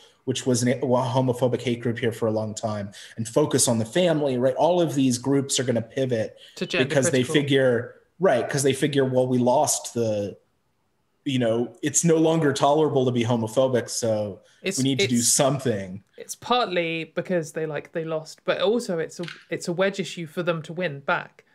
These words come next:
Speaker 2: Like,
Speaker 1: Right.
Speaker 2: ho-, homophobia in the U K is rising. Like, there's been more homophobic hate crimes incre-, like, every year on year for the last few years, and it's because of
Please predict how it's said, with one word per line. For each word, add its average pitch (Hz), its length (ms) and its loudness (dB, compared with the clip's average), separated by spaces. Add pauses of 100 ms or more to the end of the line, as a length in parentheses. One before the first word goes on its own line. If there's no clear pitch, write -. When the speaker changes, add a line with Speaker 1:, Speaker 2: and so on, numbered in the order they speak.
(160)
Speaker 2:
Like, 156 180 -4
Speaker 1:
Right. 131 240 2 (180)
Speaker 2:
ho-, 160 240 -10
homophobia 196 720 0
in 170 80 -2
the 165 100 -6
U 185 120 -2
K 170 340 -4
is 156 160 -6
rising. 156 520 -4
Like, 151 240 -6
there's 160 120 -6
been 170 160 -6
more 170 160 0
homophobic 160 540 -4
hate 160 160 -6
crimes 151 400 -10
incre-, 160 340 -10
like, 165 220 -6
every 165 220 -4
year 165 240 -4
on 160 100 -12
year 165 140 -8
for - 140 -14
the 165 40 -8
last 170 220 -4
few 175 120 -12
years, 165 380 -4
and 175 140 -2
it's 147 80 -14
because 190 640 -2
of 170 320 -4